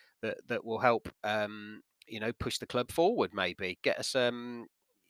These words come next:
you know, in, into a position where we are a better supported club, you know, both commercially and then potentially in the village. And it's been great to see the uplift in sharing of posts on Facebook. And, and the Wisbech game was, was really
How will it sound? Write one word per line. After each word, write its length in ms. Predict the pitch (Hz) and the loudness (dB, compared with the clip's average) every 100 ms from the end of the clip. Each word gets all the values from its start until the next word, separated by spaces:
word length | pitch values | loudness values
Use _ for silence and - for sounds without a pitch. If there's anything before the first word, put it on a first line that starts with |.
| _ _ | _ _
you 120 | 139 | -2
know, 100 | 110 | 0
in, 300 | 123 127 135 - | 0 0 -2 -4
into 260 | 131 - 135 | -6 -4 -4
a 60 | |
position 500 | - 120 127 - 123 | -2 -2 0 -2 4
where 260 | 123 120 120 - - - | 8 8 8 2 -18 -6
we 160 | 127 131 | 4 8
are 340 | 135 131 120 - _ _ _ _ _ _ | 10 10 6 2 _ _ _ _ _ _
a 80 | - - | -2 2
better 260 | 131 - 104 | 2 0 -4
supported 560 | 95 - 101 - 101 | -6 -6 -10 -8 -10
club, 240 | - 104 98 _ - | -4 -6 -6 _ -14
you 80 | 98 | -8
know, 120 | 104 - | -6 2
both 300 | 104 98 - | 2 2 -2
commercially 640 | 117 113 110 - 117 107 | 0 4 4 2 4 6
and 280 | 107 113 113 | 6 6 2
then 200 | 113 110 | 2 2
potentially 720 | - - 113 - 117 117 110 | -2 0 0 0 2 2 2
in 140 | 127 120 | -2 0
the 80 | |
village. 300 | 117 165 95 | 2 2 2
And 100 | 107 | 0
it's 120 | 107 - | 0 2
been 160 | 131 | 8
great 240 | 147 160 - | 12 10 10
to 40 | |
see 140 | 120 | 2
the 160 | 110 113 | 6 6
uplift 380 | - 107 - 101 | 6 2 -4 -6
in 100 | 98 | 0
sharing 440 | - 127 123 120 | 8 10 10 6
of 140 | 117 - | 0 4
posts 320 | 123 120 - | 4 4 0
on 140 | 117 | -2
Facebook. 540 | - 117 117 - 120 - - - - - - - - - | 6 6 6 4 4 4 -6 -20 -20 -20 -20 -20 2 4
And, 120 | 123 | 6
and 120 | 139 139 | 6 6
the 100 | 131 | 8
Wisbech 440 | 143 - 123 - | 8 8 4 6
game 320 | 131 131 135 | 8 8 8
was, 240 | 135 127 135 | 4 2 0
was 220 | 131 127 | -2 2
really 520 | 143 147 135 131 | 6 8 8 4